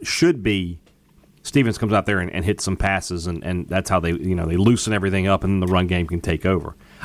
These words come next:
I don't know that that's going to be the case. I mean, he was one for six at one for seven at one point tonight. If you take out the big play,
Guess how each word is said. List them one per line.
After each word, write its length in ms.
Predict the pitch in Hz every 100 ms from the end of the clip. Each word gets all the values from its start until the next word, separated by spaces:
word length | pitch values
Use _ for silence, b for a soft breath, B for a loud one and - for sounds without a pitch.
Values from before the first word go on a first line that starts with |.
| -
I 80 |
don't 140 | 113 117
know 120 | 110
that 80 | 101
that's 200 | 101 -
going 200 | 107 92
to 40 |
be 80 | 82
the 100 | 82
case. 500 | - 85 78 - -
I 560 | _ _ _ - - -
mean, 100 | 95
he 40 | 104
was 120 | 95
one 200 | 117 135
for 120 | 101
six 380 | - - 127 -
at 100 | 107
one 160 | 107 117
for 100 | 110
seven 340 | - 113 113
at 80 | 101
one 160 | 117
point 280 | 113 127 123
tonight. 420 | - 117 117 113 - b b b b
If 80 | 104
you 60 | 113
take 180 | 156
out 140 | 165 135
the 80 | 107
big 260 | 101 120
play, 380 | - 98 107 120